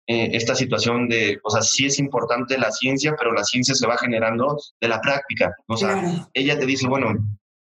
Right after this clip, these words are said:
Speaker 1: yo como empecé a investigar la cafeína, pues ya se había investigado en el antes, pero mis atletas me decían, 'No, es que a mí me funciona también durante la necesito
Speaker 2: Ujú.
Speaker 1: tomar'".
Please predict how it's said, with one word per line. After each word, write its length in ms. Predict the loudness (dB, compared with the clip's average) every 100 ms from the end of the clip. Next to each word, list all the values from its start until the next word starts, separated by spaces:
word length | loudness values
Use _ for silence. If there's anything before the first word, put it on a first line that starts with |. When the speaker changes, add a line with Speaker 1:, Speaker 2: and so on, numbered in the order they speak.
| _ _ _ _
Speaker 1:
yo 80 | 0
como 180 | 2 2
empecé 320 | 2 2 2 0 -4 -2
a 80 | 0
investigar 460 | 2 0 0 0 0
la 120 | 0
cafeína, 560 | 0 2 2 2 0 -4 -16 -20 _ _
pues 120 | 2
ya 140 | 2 2
se 100 | 2
había 140 | 2
investigado 500 | 2 0 0 2 2
en 60 | 2
el 120 | 2
antes, 400 | 0 0 0 -2
pero 140 | -2 0
mis 140 | 2
atletas 420 | 0 0 0 2
me 120 | 2 2
decían, 360 | 2 2 -2 -2
'No, 240 | 0 0
es 60 | 0
que 80 | 2
a 20 |
mí 60 | 2
me 140 | 2
funciona 380 | 0 2 2 2
también 240 | 0 2
durante 340 | 2 2 0 0
la 100 | 2
necesito 240 | 2 2
Speaker 2:
Ujú. 100 | 0
Speaker 1:
tomar'". 200 | 2 0